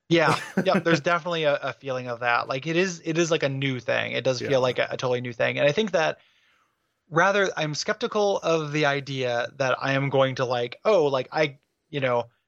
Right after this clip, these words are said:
Speaker 1: my, my avatar skill is better, so now I will think this thing that happened before will be better signaled," or, like, "Oh, now that I'm good at this avatar skill,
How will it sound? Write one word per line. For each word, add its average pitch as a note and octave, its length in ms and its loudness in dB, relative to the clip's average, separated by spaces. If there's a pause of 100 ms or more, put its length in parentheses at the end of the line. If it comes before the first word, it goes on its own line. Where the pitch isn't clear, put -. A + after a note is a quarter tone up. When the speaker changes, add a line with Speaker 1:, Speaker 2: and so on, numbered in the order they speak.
(200)
Speaker 1:
my, C3+ 380 2
my C3+ 260 -2
avatar F3+ 400 0
skill D#3 360 -2
is C3+ 100 -2
better, C3+ 300 0
so C#3+ 140 -6
now C3 380 2
I C#3 140 2
will B2+ 140 -6
think C3 260 -12
this B2+ 160 -12
thing B2+ 320 -6 (360)
that B2+ 100 -2
happened C3 300 -4
before B2+ 380 2
will B2+ 120 -2
be B2 100 -8
better B2 260 0
signaled," C3 400 0
or, C3 220 4
like, B2 320 0
"Oh, F3 140 4
now D#3 180 4
that D#3 100 4
I'm C#3 140 -2
good D3 200 -2
at C#3 120 -6
this B2+ 180 -8
avatar C3+ 380 -2
skill, B2 480 -2